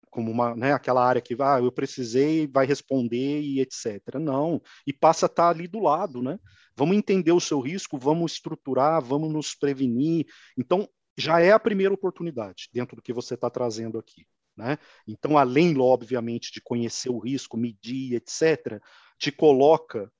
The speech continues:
coloca a área, né? Coloca o gestor de segurança numa posição diferenciada dentro do, da organização. E aí, só fazendo um paralelo com, com uma, uma provocação aqui aos colegas que nos ouvem, né? Como é que você faz hoje a sua,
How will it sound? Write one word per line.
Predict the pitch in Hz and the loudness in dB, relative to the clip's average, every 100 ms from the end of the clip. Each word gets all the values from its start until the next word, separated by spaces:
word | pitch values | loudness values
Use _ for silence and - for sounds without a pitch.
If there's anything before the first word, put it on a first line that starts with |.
| _ _ | _ _
coloca | 127 117 151 - 147 | -2 4 4 4 2
a | 120 | 2
área, | 123 120 104 95 _ _ | 2 0 -4 -20 _ _
né? | - 151 - _ _ | -8 -8 -8 _ _
Coloca | - 113 147 - | -4 2 2 0
o | 139 | -2
gestor | 135 - - 139 | -2 -4 -4 -4
de | 123 | -2
segurança | - 113 113 151 170 - 101 - _ _ - | -6 -6 -4 -4 -4 -8 -12 -14 _ _ -6
numa | 180 220 | -2 0
posição | 226 214 202 - 214 | 2 0 0 -4 -6
diferenciada | 196 220 214 202 - 160 202 160 | -2 -2 -2 -4 -2 -2 -2 -4
dentro | 135 - | -6 -6
do, | 113 113 | -8 -8
da | 123 113 | -8 -8
organização. | 107 107 104 104 - - 98 | -6 -8 -8 -10 -12 -12 -10
E | 120 | -2
aí, | 143 185 | -2 -2
só | - | -2
fazendo | 196 202 160 165 160 | 0 0 0 -4 -4
um | |
paralelo | 156 147 139 120 123 120 107 - - _ | 0 2 2 0 -2 -2 -8 -16 -20 _
com, | - 127 123 | -2 0 0
com | 123 131 | 0 0
uma, | 127 131 123 110 - - - | 0 2 0 -2 -12 -20 -10
uma | 120 127 | -2 0
provocação | 139 131 139 143 131 - 127 123 | 2 4 4 4 0 0 -2 -2
aqui | - 131 127 | -6 -4 -2
aos | 123 113 - | 0 -2 -4
colegas | - 117 110 113 113 | -6 -6 -4 -6 -6
que | 120 | -4
nos | 123 104 | -6 -6
ouvem, | 104 95 98 | -10 -10 -10
né? | 104 151 | -8 -6
Como | 180 247 | -4 -4
é | |
que | 226 | -4
você | 190 - | -6 -8
faz | - 143 135 113 | -6 -2 0 0
hoje | 117 110 | -4 -4
a | 110 | -6
sua, | - 110 107 104 98 | -10 -12 -10 -10 -12